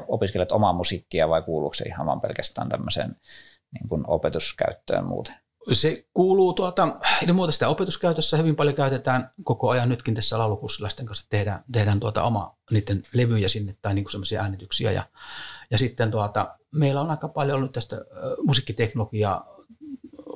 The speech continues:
Speaker 2: kurssilla, kurssilla sitten opiskelijat jat-, jatkaa sitten omien projektiensa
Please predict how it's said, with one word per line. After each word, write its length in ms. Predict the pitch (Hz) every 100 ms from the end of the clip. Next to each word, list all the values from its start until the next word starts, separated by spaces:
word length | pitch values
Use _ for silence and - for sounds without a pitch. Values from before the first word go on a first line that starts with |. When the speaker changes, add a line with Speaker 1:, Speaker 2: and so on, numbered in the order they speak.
| -
Speaker 2:
kurssilla, 600 | 120 113 - 104 - - _
kurssilla 300 | - 131 -
sitten 180 | 107 -
opiskelijat 380 | 113 110 110 -
jat-, 260 | 110 - -
jatkaa 380 | 113 110 - 101
sitten 420 | 107 - 104 - -
omien 460 | 151 131 101 87 _ _ _ _ _
projektiensa 480 | 107 101 - 98